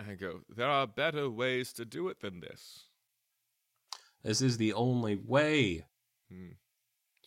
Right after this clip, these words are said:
Speaker 1: Well, I don't think you can continue without your, uh, uh, without your simpletons to follow, following you. Now come. Join us outside for a conversation,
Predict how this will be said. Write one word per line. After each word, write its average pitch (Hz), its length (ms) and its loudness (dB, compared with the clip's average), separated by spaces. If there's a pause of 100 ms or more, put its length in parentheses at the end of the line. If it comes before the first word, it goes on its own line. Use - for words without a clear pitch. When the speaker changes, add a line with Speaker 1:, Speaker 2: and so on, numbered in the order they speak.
(380)
Speaker 1:
Well, 117 360 2 (420)
I 110 80 -6
don't 113 180 -2
think 117 160 -6
you 104 80 -10
can 107 160 -12
continue 98 460 -6
without 90 400 -6
your, 85 380 -8 (1600)
uh, 98 300 0
uh, 104 60 -2
without 101 280 -2
your 90 420 -4 (180)
simpletons - 840 -12
to 98 100 -12
follow, 65 500 -10 (200)
following 82 380 -6
you. 58 240 -16 (1400)
Now 101 160 -2
come. 101 460 -2 (1600)
Join 131 200 2
us 156 160 0
outside 110 640 2
for 101 200 -2
a - 20 -2
conversation, 98 1080 -6